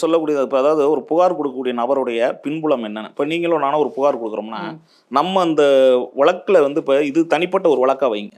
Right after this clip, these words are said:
Speaker 1: நான் என்ன சொல்றேன், இந்த நபர் குறிப்பிட்ட அந்த பெண்மணி எப்படிப்பட்ட ஆட்களா இருக்குன்னா, அவங்க வந்து அவர் மீது ஏற்கனவே மோசடிகள், குறிப்பாக பணம் சம்பந்தப்பட்ட மோசடிகள்,
Speaker 2: ம்.
Speaker 1: வேலை வாங்கி தருவதாகவும் வேறு சில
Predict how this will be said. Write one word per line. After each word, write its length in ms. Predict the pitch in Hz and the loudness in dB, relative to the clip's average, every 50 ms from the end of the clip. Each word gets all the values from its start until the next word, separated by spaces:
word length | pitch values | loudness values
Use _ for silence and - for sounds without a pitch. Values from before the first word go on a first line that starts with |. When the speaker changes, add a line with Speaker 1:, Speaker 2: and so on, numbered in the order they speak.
| _ _ _ - | _ _ _ -10
Speaker 1:
நான் 120 | 131 147 | -8 -6
என்ன 120 | 170 185 | -4 -4
சொல்றேன், 240 | 170 - 147 143 147 | -4 -4 -6 -6 -4
இந்த 180 | 156 175 180 160 | -4 -2 -2 0
நபர் 440 | 151 151 156 190 180 151 - - - | 0 0 2 2 2 2 0 -4 -6
குறிப்பிட்ட 380 | - 175 165 170 175 - 151 | -6 -4 -4 -4 -2 -2 -2
அந்த 260 | 135 123 117 120 117 | -2 0 0 0 0
பெண்மணி 460 | 107 - - 147 165 180 175 165 156 135 | 0 0 -2 -2 -2 -2 -4 -6 -6 -6
எப்படிப்பட்ட 580 | 117 107 - 151 147 135 110 - 113 104 107 | -6 -6 -6 -6 -4 -4 -4 -4 -4 -2 -2
ஆட்களா 320 | 104 110 110 - 120 110 104 | -2 -2 -2 -4 -4 -4 -4
இருக்குன்னா, 280 | 95 92 101 117 175 - _ _ _ _ _ | -6 -8 -12 -16 -16 -18 _ _ _ _ _
அவங்க 280 | - 139 165 190 190 185 | 0 2 2 2 2 0
வந்து 160 | 180 180 175 | 2 2 4
அவர் 240 | 156 156 160 165 160 | 4 4 4 2 2
மீது 240 | 160 160 170 165 151 | 0 0 0 2 2
ஏற்கனவே 340 | 147 147 - 151 151 160 | 2 0 -2 -4 -6 -6
மோசடிகள், 640 | 151 139 135 151 175 165 - 165 151 - 95 90 - - | -6 -4 -2 -2 -2 -2 -2 -4 -4 -4 -6 -10 -12 -10
குறிப்பாக 420 | - 139 139 131 - 139 139 147 143 | -8 -8 -6 -2 -2 -2 0 0 -2
பணம் 300 | - 131 139 165 180 180 | 0 0 0 0 -2 -4
சம்பந்தப்பட்ட 540 | - 151 143 139 131 123 113 120 110 - 113 | -6 -8 -8 -6 -6 -6 -6 -6 -6 -8 -8
மோசடிகள், 500 | 110 107 98 - - - - - - _ _ _ _ - | -10 -10 -12 -12 -14 -16 -18 -20 -20 _ _ _ _ -20
Speaker 2:
ம். 240 | 175 170 165 156 156 | -20 -18 -18 -8 -2
Speaker 1:
வேலை 240 | 127 143 151 160 151 | 2 2 4 4 4
வாங்கி 280 | 139 135 127 120 113 | 2 2 0 -2 -4
தருவதாகவும் 720 | 113 117 110 110 107 104 98 - 104 104 107 135 180 208 _ | -2 -2 -2 0 -2 -2 -4 -6 -8 -10 -12 -12 -14 -16 _
வேறு 380 | - 120 135 160 202 226 214 202 | -6 2 4 4 6 6 4 2
சில 180 | - - - | 2 2 2